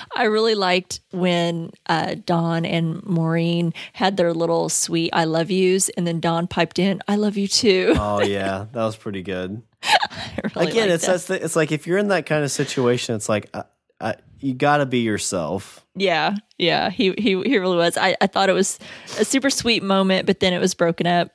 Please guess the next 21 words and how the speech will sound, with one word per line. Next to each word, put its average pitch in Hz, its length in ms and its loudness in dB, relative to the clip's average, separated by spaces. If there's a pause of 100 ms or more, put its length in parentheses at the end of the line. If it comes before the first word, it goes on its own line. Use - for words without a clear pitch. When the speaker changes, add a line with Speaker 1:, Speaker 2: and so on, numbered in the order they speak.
(140)
Speaker 1:
by, 165 240 0
you - 300 0
know, 170 120 2
Don 170 220 0
and 165 80 2
his 165 120 2
humor, 175 220 2
and 185 180 2
it - 40 2
was 175 140 2
appropriate. 160 440 2
Everybody 165 260 2
thought 170 200 0
it - 40 -2
was - 180 -6
funny 160 420 -2
and 170 100 -6
got 160 160 -2
a 156 60 -2
little - 180 -2
laugh - 240 -2